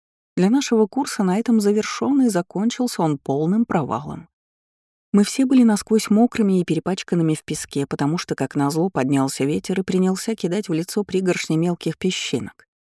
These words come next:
Кайрин до сих пор не возвращался, да и я чувствовала, как моя драконица уплывала все дальше и дальше.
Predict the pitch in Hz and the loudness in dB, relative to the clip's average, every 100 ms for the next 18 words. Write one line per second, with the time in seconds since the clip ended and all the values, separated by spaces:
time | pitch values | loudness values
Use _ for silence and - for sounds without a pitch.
0 | _ _ _ _ _ - 175 175 160 151 | _ _ _ _ _ -4 -2 0 0 -2
1 | 143 160 - 170 170 156 156 151 165 - | -4 -6 -8 -6 -2 0 0 -2 -2 -6
2 | - 135 147 - 143 185 208 220 - 190 | -4 -4 -6 -6 -2 -2 0 -2 -4 -8
3 | - 147 139 151 - 160 170 160 143 - | -4 -4 -2 -6 -4 -2 0 0 -4 0
4 | 180 165 - - 131 - 147 165 170 147 | 0 0 -4 -4 -4 -2 -2 -2 -4 -6
5 | - 131 127 165 165 - 135 135 151 156 | -6 -4 -2 -2 -2 -4 -2 -2 -2 -4
6 | - | -8